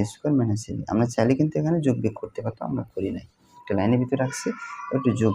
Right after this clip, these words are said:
বিয়োগ করবো a plus টু বি। এখন দেখো এ স্কয়ার একটা, এটা করা হয় বলো তো, দুইটা দিলে তো টু এ স্কয়ার। আচ্ছা, এবার দেখো টু এ বি আর টু বি কেটে যাচ্ছে, দেখলাম মাইনাস এ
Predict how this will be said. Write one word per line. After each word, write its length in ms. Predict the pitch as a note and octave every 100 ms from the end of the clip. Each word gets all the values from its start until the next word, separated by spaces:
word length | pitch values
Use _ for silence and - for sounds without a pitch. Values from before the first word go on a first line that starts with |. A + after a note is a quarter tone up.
| -
বিয়োগ 160 | F#2+ -
করবো 200 | F#2+ A#2 A#2 A2+
a 20 | A2
plus 200 | G2+ G#2 -
টু 80 | - -
বি। 100 | - _ _ _ _ _ _ _ - - B2+
এখন 180 | B2+ E3+ C#3+
দেখো 200 | A#2 C3 - _ _ -
এ 20 | -
স্কয়ার 240 | - - - - A2
একটা, 200 | - G#2+
এটা 120 | G#2 G#2
করা 140 | - C#3+
হয় 100 | B2+
বলো 120 | A2 A#2+
তো, 40 | C3 B2
দুইটা 200 | G#2+ A2+
দিলে 120 | A#2 B2+
তো 60 | D#3+
টু 80 | - G#2
এ 20 | -
স্কয়ার। 260 | - - - _ _ _ _ - - _ _ _
আচ্ছা, 160 | B2+ - -
এবার 120 | D3+ D#3
দেখো 160 | B2 - -
টু 60 | C#3 C3+
এ 20 | C3
বি 100 | C#3+ G#3 - _ -
আর 80 | A#2+ -
টু 80 | B2+
বি 100 | E3+ G#3 - -
কেটে 180 | E3 E3 A2+
যাচ্ছে, 280 | - - - _ _ _ -
দেখলাম 260 | G#2+ B2 D3 A#2+
মাইনাস 280 | G#2 G#2+
এ 20 | -